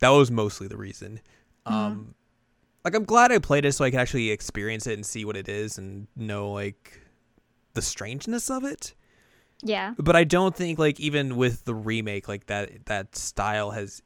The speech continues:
Speaker 1: aged particularly well. And it makes a lot of sense why, when they remade Resident Evil two, they did it the way they did, with, like, a lot of the
Speaker 2: Mm-hmm.
Speaker 1: improvements and stuff like that. Um, but yeah, it's, it's a very interesting way to start this series, and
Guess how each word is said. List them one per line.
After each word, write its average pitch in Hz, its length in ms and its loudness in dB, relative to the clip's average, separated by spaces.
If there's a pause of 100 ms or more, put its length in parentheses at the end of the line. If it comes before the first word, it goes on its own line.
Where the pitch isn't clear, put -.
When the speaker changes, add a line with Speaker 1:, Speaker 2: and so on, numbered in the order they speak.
Speaker 1:
aged 110 340 -4
particularly 156 600 -4
well. 190 360 0 (360)
And 123 140 2
it 123 140 2
makes 127 320 2
a 127 60 2
lot 117 300 2
of 110 100 -4
sense 110 300 -6
why, 101 380 -6
when 104 140 -10
they 101 120 -8
remade 101 360 -10
Resident 101 240 -10
Evil 98 140 -16
two, 98 240 -14
they 95 200 -12 (140)
did 101 160 -8
it 98 120 -12
the 101 100 -8
way 87 180 -10
they 64 140 -14
did, - 420 -16
with, 110 160 -8
like, 104 120 -6
a 98 60 -8
lot 90 180 -6
of 98 100 -12
the 98 60 -12
Speaker 2:
Mm-hmm. 104 180 -4
Speaker 1:
improvements 95 540 -10
and 92 100 -18
stuff - 240 -12
like - 160 -14
that. - 340 -14 (760)
Um, 95 480 -6 (1800)
but 180 100 2
yeah, 190 60 4
it's, 185 220 -2
it's 190 200 -2
a 208 60 2
very 175 360 0
interesting 139 640 -2
way 117 180 2
to 110 100 -2
start 104 300 -4
this 104 160 -6
series, 113 480 -4
and 101 260 -8